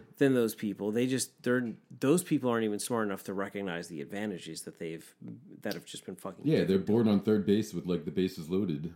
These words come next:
Speaker 1: Right,
Speaker 2: Or with,
Speaker 1: exactly.
Speaker 2: yeah, whatever, yeah.
Speaker 1: Yeah, that's the expression.
Speaker 2: I think so.
Speaker 1: That
Speaker 2: Born
Speaker 1: is
Speaker 2: on,
Speaker 1: the expression.
Speaker 2: born on third base, yeah.
Speaker 1: Born on, yeah, born on third base. Fucking, it's, it's fucking insane.
Speaker 2: Yeah.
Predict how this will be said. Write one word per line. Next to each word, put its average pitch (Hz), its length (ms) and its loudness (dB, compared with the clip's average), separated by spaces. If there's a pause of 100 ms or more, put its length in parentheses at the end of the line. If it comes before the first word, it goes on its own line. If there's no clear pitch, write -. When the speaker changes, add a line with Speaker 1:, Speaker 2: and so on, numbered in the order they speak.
Speaker 1:
Right, 120 280 -2
Speaker 2:
Or 107 60 0
with, 104 80 6
Speaker 1:
exactly. 107 480 4
Speaker 2:
yeah, 76 100 2 (220)
whatever, 80 300 0
yeah. 82 200 2 (120)
Speaker 1:
Yeah, 104 200 2
that's 151 280 0
the 135 100 4
expression. 98 560 -4 (380)
Speaker 2:
I - 40 -4
think - 160 -2
so. 156 140 -4
Speaker 1:
That 156 60 0
Speaker 2:
Born - 160 6
Speaker 1:
is - 140 6
Speaker 2:
on, 127 80 -2
Speaker 1:
the 107 100 0
expression. - 580 -6
Speaker 2:
born 98 180 4
on 92 120 6
third 87 180 0
base, 85 260 0
yeah. 90 120 0
Speaker 1:
Born 123 220 4
on, 113 100 -4
yeah, 117 180 2
born 110 240 -2
on 110 140 0
third 110 240 0
base. 92 360 -4 (420)
Fucking, 113 720 0 (1400)
it's, - 500 -2 (540)
it's - 120 -2
fucking 165 340 -4
insane. 180 440 -6 (220)
Speaker 2:
Yeah. 117 200 4